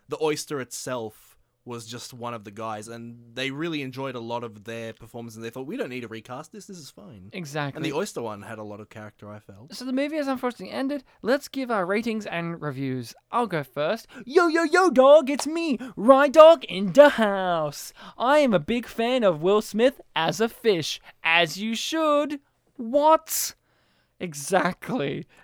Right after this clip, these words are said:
Speaker 1: Good
Speaker 2: Renee
Speaker 1: grammar.
Speaker 2: Zellweger is here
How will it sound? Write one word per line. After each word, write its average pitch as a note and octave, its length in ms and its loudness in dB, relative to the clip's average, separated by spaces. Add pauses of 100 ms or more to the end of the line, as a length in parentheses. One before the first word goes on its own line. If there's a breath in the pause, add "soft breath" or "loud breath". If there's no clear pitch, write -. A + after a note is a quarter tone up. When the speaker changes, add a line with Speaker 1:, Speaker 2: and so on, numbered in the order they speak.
Speaker 1:
Good - 240 -18
Speaker 2:
Renee B3 320 4
Speaker 1:
grammar. G3+ 260 4
Speaker 2:
Zellweger C4 720 6 (320 soft breath)
is G3 220 -4
here C4+ 520 6